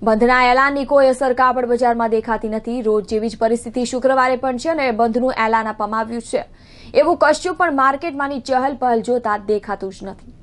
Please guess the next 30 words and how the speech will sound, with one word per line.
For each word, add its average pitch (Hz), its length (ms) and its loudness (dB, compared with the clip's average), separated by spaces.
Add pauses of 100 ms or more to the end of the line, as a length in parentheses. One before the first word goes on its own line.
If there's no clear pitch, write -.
(640)
પરંતુ 202 280 0
સુરત 233 400 0
શહેરના 294 420 2
બાકીના 262 360 0
વિસ્તારોમાં 247 460 0
વેપારીઓ 226 380 2
બંધમાં 208 380 -4
જોડાયા 226 340 2
હતા 226 160 -2
અને 254 120 -2
ખાસ 214 260 -4
કરીને 226 440 -2 (340)
કોટ 311 240 4
વિસ્તાર 330 480 2
અને 302 140 2
ભાગલ 214 500 0
તથા 214 500 0 (340)
રાજમાર્ગની 302 680 4
દુકાનો 254 400 0
બંધ 226 220 0
જોવા 196 240 -2
મળી 190 180 -8
હતી. - 220 -18 (720)
આ 226 100 2
ઉપરાંત 269 400 0
સુરત 320 440 0
જિલ્લા 294 280 0
ટેક્સટાઇલ 277 460 -2
માર્કેટિંગ, 247 580 -2
ટ્રાન્સપોર્ટ, 233 720 -2